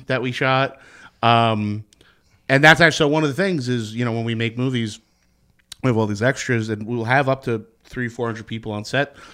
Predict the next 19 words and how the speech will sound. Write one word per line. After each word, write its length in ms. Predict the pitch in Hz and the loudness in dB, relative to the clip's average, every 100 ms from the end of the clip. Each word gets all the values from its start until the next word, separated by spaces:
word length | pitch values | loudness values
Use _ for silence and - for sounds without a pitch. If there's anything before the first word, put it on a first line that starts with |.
| - - | -6 0
that 100 | 120 | 0
are 100 | 110 | 0
waiting 580 | 117 120 123 113 104 - | -2 -4 -4 -6 -6 -8
for 160 | - | -6
their 120 | 107 107 | -6 -4
turn. 460 | 185 214 139 127 - - - - _ _ _ - | 0 2 2 0 -6 -20 -20 -20 _ _ _ -2
And 180 | 131 123 | 0 2
we 200 | 135 131 | 0 2
always 340 | 143 139 127 | 2 2 2
have 600 | - 123 120 117 110 - - _ _ _ _ _ - | 0 0 0 -2 -6 -14 -20 _ _ _ _ _ -8
a 80 | 113 | 2
Toxie 480 | 160 233 - 123 | 6 6 4 -4
outfit 500 | 104 92 - 98 92 _ _ _ | -4 -6 -10 -12 -14 _ _ _
with 280 | 117 117 - | -2 -2 -2
the 100 | 123 | 0
nice 400 | 117 120 131 123 | 2 2 2 -2
mask 500 | 113 104 110 113 - | -4 -2 -4 -6 -6
and 100 | 107 | -4
everything. 560 | 117 127 110 104 98 | -2 -4 -6 -6 -8